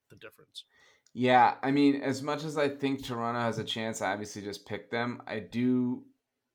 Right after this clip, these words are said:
Speaker 2: It's similar to the Durant thing where it's like, if you're one of the game's true, true elite players, like, you're gonna do everything you can to get your team out of round one, especially as the home favorite,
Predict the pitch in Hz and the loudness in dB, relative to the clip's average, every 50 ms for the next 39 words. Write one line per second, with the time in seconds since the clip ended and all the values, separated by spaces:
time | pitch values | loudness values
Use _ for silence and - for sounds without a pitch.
0 | _ _ _ - 123 127 127 - - 160 160 175 175 175 165 135 143 135 127 123 | _ _ _ -4 -4 -4 -4 -6 -6 -6 -4 -4 -4 -4 -4 -6 -6 -2 -2 -2
1 | 104 110 110 104 101 104 104 110 117 113 - 127 131 135 131 120 110 110 107 - | -2 -2 -6 -6 -4 -4 -4 -4 -4 -4 -4 -2 -2 0 0 0 -2 -2 -4 -4
2 | - 101 101 98 98 - - _ _ _ _ _ _ _ _ _ _ _ - 107 | -6 -6 -6 -6 -6 -10 -18 _ _ _ _ _ _ _ _ _ _ _ -10 -10
3 | 98 113 127 131 131 135 135 131 123 113 107 92 95 110 110 110 110 107 - - | -4 0 2 2 2 2 2 0 0 -2 -4 -4 -4 -4 -4 -4 -4 -6 -8 -10
4 | - - - - 120 123 123 123 117 117 - - 117 117 113 110 107 104 104 107 | -12 -12 -6 -2 0 2 2 0 -2 -4 -6 -4 -2 0 0 0 0 0 -2 -4
5 | 98 - - - 101 101 104 107 110 123 131 131 - - _ _ _ _ _ _ | -6 -8 -10 -8 -6 -4 -2 0 0 0 -2 -4 -8 -12 _ _ _ _ _ _
6 | _ _ _ _ _ _ _ _ _ _ _ _ _ - _ _ - _ _ _ | _ _ _ _ _ _ _ _ _ _ _ _ _ -20 _ _ -20 _ _ _
7 | _ _ _ _ _ - 110 110 - - 120 123 117 123 123 117 107 113 110 110 | _ _ _ _ _ -6 -6 -6 -4 -2 0 2 2 4 2 2 2 2 2 2
8 | 107 101 104 107 104 98 98 107 104 104 104 98 101 90 82 101 95 101 104 101 | 0 -2 -4 -6 -6 -6 -6 -6 -4 -4 -4 -4 -4 -4 -4 -4 -6 -6 -8 -6
9 | 104 98 98 101 98 98 101 101 98 95 101 113 117 - - 120 117 - - 156 | -6 -6 -4 -4 -6 -6 -6 -6 -6 -4 -2 -2 -2 -2 -2 -2 -4 0 0 2
10 | 147 143 - 131 120 110 95 110 104 - - 107 110 107 104 101 - - 65 67 | 2 2 2 2 2 2 0 -4 -6 -6 -6 -6 -6 -6 -6 -8 -10 -10 -10 -10
11 | 67 - - - 50 | -10 -12 -14 -16 -18